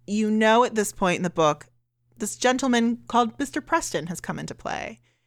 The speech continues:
And he's kind of, like, pursuing Cynthia. He's kind of, like, always lurking.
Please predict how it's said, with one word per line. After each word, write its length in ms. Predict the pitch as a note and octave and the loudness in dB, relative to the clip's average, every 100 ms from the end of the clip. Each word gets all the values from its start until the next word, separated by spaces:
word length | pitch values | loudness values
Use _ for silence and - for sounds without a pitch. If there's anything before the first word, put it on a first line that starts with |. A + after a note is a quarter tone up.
| _ - | _ -4
And 540 | F3+ E3+ E3+ E3+ E3 | 0 2 2 -2 -6
he's 360 | E3+ A3 G#3 G#3+ | -6 -4 -2 -2
kind 180 | B3 G#3 | -2 0
of, 100 | G3+ | 2
like, 200 | G3+ - | 0 0
pursuing 800 | A3+ G#3+ - A3 G#3+ G#3 G#3 G#3 | -4 -4 -2 0 2 0 0 -2
Cynthia. 760 | G3+ F#3+ F#3+ G3 F#3+ F#3+ F#3+ F#3+ | -2 -2 -2 2 4 6 6 4
He's 120 | G3+ | -2
kind 160 | - G3+ | -2 2
of, 80 | G3 | 2
like, 140 | G3 | 4
always 380 | F#3 G3 G3 F#3+ | 4 4 4 2
lurking. 640 | F#3+ F#3+ F#3+ G3+ G3+ G#3+ | 2 2 4 4 4 0